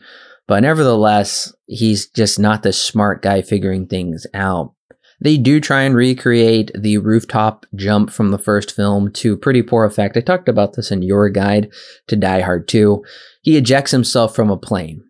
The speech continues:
It looks bad, and it's not exciting whatsoever, just watching him eject himself, and then he just parachutes down.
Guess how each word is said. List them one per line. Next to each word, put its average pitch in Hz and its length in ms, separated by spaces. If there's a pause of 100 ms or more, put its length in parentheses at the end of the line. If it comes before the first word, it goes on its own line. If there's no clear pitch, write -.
(140)
It 131 260
looks 117 720 (140)
bad, 90 640
and 107 440
it's 117 140
not 135 140
exciting 127 600
whatsoever, 101 960
just 85 240
watching 95 300
him 98 420 (200)
eject 113 360
himself, 92 640 (420)
and 98 220
then 98 80
he 98 100
just 92 200
parachutes 92 580
down. 98 560